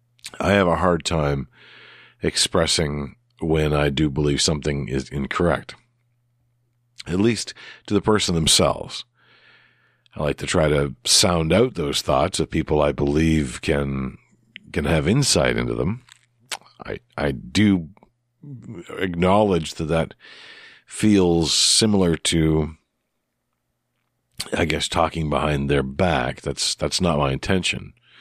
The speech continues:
Um, and honestly, it's not usually about people either. It's as much about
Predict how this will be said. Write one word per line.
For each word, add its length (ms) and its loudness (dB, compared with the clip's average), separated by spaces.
Um, 460 0
and 300 0
honestly, 360 0
it's 120 -4
not 240 0
usually 320 0
about 300 -2
people 460 0
either. 420 -4
It's 160 -12
as 100 -10
much 240 -4
about 380 -4